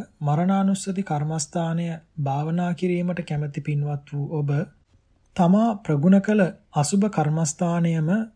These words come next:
ප්‍රථම ධ්‍යාන සමාධියට පත්වනසේ නැවත වඩා සමාධිය තහවුරු කරගන්න. එම බහිද්දා අසුභ මලමිනිය මත ප්‍රථම ධ්‍යාන සමාධිය ලබා ගැනීමට භාවනා කළ පසු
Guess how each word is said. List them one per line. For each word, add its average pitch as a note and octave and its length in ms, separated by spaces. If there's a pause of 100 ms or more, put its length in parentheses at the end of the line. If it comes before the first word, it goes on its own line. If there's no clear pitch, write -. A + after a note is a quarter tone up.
(160)
ප්‍රථම E3+ 420
ධ්‍යාන G#3 380
සමාධියට E3+ 720
පත්වනසේ D#3 760 (680)
නැවත D3+ 360 (160)
වඩා C#3+ 400 (640)
සමාධිය F#3 600
තහවුරු F#3 420
කරගන්න. C#3 520 (1800)
එම F3 200
බහිද්දා D#3 640
අසුභ E3 360
මලමිනිය D#3 520
මත D#3+ 320
ප්‍රථම D#3 360
ධ්‍යාන D#3 380
සමාධිය D3 560
ලබා C3+ 380
ගැනීමට D3 1040 (280)
භාවනා C#3+ 560
කළ C#3 220
පසු D#3 380